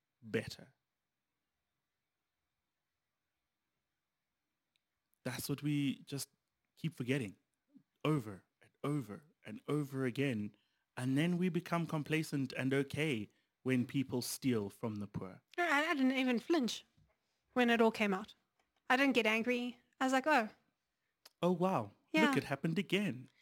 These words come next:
Speaker 2: And then? Now what? I mean, as somebody, I was having this convers-, a co-, a conversation with somebody the other day, and she was saying that when they allowed sale of alcohol again,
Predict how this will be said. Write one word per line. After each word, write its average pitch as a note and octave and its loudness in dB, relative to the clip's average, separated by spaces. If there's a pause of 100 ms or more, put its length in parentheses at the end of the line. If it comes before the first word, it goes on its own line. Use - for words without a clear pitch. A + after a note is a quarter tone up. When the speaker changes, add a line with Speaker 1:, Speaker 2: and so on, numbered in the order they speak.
(600)
Speaker 2:
And A#3 4
then? C#4 4 (360)
Now C4 6
what? G#3+ 2 (880)
I C4+ 6
mean, C#4+ 6
as C4+ 2
somebody, C#4+ 6
I B3+ 4
was B3+ 4
having C4+ 4
this B3+ 2
convers-, A#3+ 2
a C4 0
co-, C4 4
a C4 6
conversation B3 4
with G#3+ 6
somebody A3 4
the G#3+ 4
other G#3 2
day, A3+ 4
and G#3 -6
she - -10
was A3 -2
saying A3 2
that G#3 -4
when A3 2
they A3 4
allowed A3 4
sale A3 0
of G#3 -2
alcohol A3 0
again, F#3+ -8